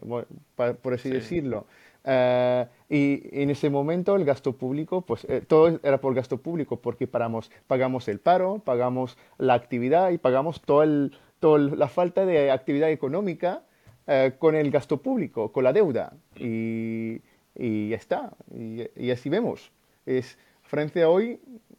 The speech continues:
Speaker 1: se puede considerar como el campeón europeo del ende-, endeudamiento, ciento quince por ciento
Speaker 2: Ujú.
Speaker 1: del pib. Y lo del déficit público, hubo un escándalo porque,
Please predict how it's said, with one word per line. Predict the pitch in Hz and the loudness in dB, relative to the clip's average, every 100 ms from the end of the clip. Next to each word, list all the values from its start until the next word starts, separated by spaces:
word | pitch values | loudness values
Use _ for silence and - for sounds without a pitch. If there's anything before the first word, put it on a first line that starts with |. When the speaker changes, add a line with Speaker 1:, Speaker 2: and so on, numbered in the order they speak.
| _ - | _ -20
Speaker 1:
se | - 135 | -6 -4
puede | 131 143 165 170 170 170 170 165 | 0 2 2 2 2 0 0 -2
considerar | 156 135 147 | -4 -2 -2
como | 165 196 | 0 -2
el | 180 | -2
campeón | 160 131 156 175 | -2 -2 -2 0
europeo | 156 131 147 | 0 0 0
del | 170 147 | 0 -2
ende-, | 135 135 - | -2 -4 -4
endeudamiento, | 135 131 127 135 190 170 107 | -4 -2 -2 -4 -6 -6 -8
ciento | 110 147 147 135 | -8 -8 -6 -6
quince | - 135 135 | -6 -8 -6
por | 135 117 | -6 -6
ciento | 151 160 | -4 -2
Speaker 2:
Ujú. | |
Speaker 1:
del | 165 156 | -2 -2
pib. | 160 - _ _ _ _ _ | -6 -6 _ _ _ _ _
Y | 147 151 | 0 4
lo | 175 | 4
del | 180 180 | 4 4
déficit | 175 175 175 180 175 | 2 2 -4 -6 -4
público, | 208 220 214 214 196 214 311 302 | -2 0 -2 -2 -2 -2 -6 -12
hubo | - 151 | -10 -6
un | 156 | -4
escándalo | 147 - 208 226 214 196 180 | -4 -2 0 2 0 0 -2
porque, | 135 127 - 131 127 | -4 -4 0 0 0